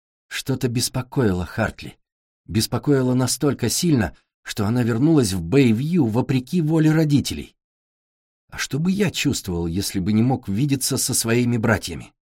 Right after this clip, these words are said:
Было бы отстойно. Я едва могу вынести день в одиночестве, и мне непременно нужно в чём-то утопить своё горе. Тут я осекаюсь.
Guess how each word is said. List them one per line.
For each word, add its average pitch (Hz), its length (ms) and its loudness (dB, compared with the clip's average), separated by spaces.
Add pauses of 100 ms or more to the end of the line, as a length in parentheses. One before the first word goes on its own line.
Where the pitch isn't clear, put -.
(1200)
Было 80 320 -6
бы 107 120 -6
отстойно. 104 600 -4 (500)
Я 85 240 -4
едва 147 480 -2
могу 151 300 2
вынести 151 460 2
день 123 300 2
в 110 60 2
одиночестве, 113 720 0 (400)
и 110 80 2
мне 147 160 8
непременно 151 640 6
нужно 143 400 4
в - 160 -10
чём-то 156 420 0
утопить 160 520 0
своё 120 360 0
горе. 80 360 -6 (1400)
Тут 104 200 -2
я 117 140 -2
осекаюсь. - 720 -8